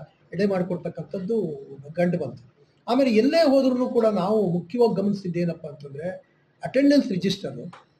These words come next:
cash register, movement register ಎಲ್ಲೂ ಕೂಡ ಸರಿಯಾಗಿ maintain ಮಾಡಿಲ್ಲ,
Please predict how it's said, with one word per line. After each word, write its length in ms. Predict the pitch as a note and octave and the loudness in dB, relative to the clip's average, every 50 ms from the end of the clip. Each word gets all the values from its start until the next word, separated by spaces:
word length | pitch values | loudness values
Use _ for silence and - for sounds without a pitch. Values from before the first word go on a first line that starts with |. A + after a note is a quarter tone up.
| _ _ | _ _
cash 360 | - A3 A3+ C4 C#4 C4+ - A#3 | -2 0 0 0 0 -2 -2 -4
register, 680 | A3 G3 G#3 G3+ - - D#3 C#3 D3+ F3+ F#3 - - _ _ _ - | -2 -2 -2 -2 -2 -4 -6 -6 -6 -6 -8 -8 -12 _ _ _ -2
movement 360 | G3 G#3+ A#3+ C4 C#4+ B3+ A3+ | 2 4 4 6 6 4 4
register 520 | A#3 A3 F#3+ G3+ F3 - - D#3 D#3 G3 G3+ | 2 2 2 2 0 0 -2 -4 -2 -2 -2
ಎಲ್ಲೂ 540 | F3+ G3 A3+ B3 C4 C4 B3+ B3 B3 C4+ - | 0 0 0 2 2 2 2 2 2 0 0
ಕೂಡ 160 | - G3+ A#3 | 0 -2 -4
ಸರಿಯಾಗಿ 380 | A3 - G3 F3+ F#3 F3+ E3+ D#3 | -6 -6 -4 -2 -2 -2 -2 -4
maintain 300 | D3+ - - E3 D#3 C3+ | -6 -8 -8 -8 -8 -8
ಮಾಡಿಲ್ಲ, 240 | B2 A#2+ C3 - | -10 -14 -14 -16